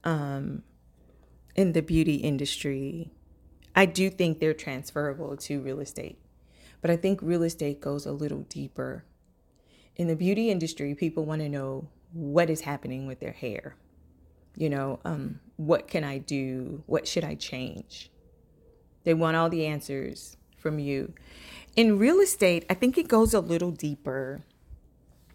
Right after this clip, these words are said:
Um, some people already know the answer, but they are looking for a magical result from you. Like, they want, they want a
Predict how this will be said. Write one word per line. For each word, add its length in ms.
Um, 520
some 180
people 260
already 420
know 680
the 200
answer, 800
but 180
they 260
are 80
looking 420
for 240
a 20
magical 960
result 540
from 220
you. 300
Like, 240
they 140
want, 260
they 160
want 260
a 200